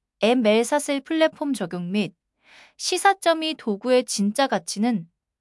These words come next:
무료가 아니라 연결 패턴에 있습니다. 엔수로빅 호환 프록시가 한 겹 들어가면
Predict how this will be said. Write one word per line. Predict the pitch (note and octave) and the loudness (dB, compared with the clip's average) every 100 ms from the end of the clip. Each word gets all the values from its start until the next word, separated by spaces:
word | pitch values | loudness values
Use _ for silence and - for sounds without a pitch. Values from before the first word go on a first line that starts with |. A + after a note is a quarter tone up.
| _ - | _ -4
무료가 | G3+ C4 D#4+ D4+ | 0 2 2 4
아니라 | A3+ G3 G3 G3+ G3+ G3+ | 4 2 2 2 0 -4
연결 | G3 G#3+ D4 F4 | -2 0 0 -2
패턴에 | F4+ F4 D4+ G3 | -4 -4 -2 -2
있습니다. | E3 - G3+ E3 - - _ _ _ _ _ _ _ _ _ _ _ _ _ _ _ _ _ _ _ | -4 -6 -6 -6 -12 -18 _ _ _ _ _ _ _ _ _ _ _ _ _ _ _ _ _ _ _
엔수로빅 | A3 B3+ D#4 - F4 F4 E4 - | 0 0 0 2 2 4 -2 4
호환 | F4 F4 | 4 4
프록시가 | D#4 F4 E4+ - C4 C4+ | 0 -6 -6 -6 0 0
한 | D4+ D#4 | 0 -2
겹 | B3+ A3 | -2 -2
들어가면 | - F3+ F3 D#3+ E3 B3+ D3 | -8 -6 -4 -2 0 0 0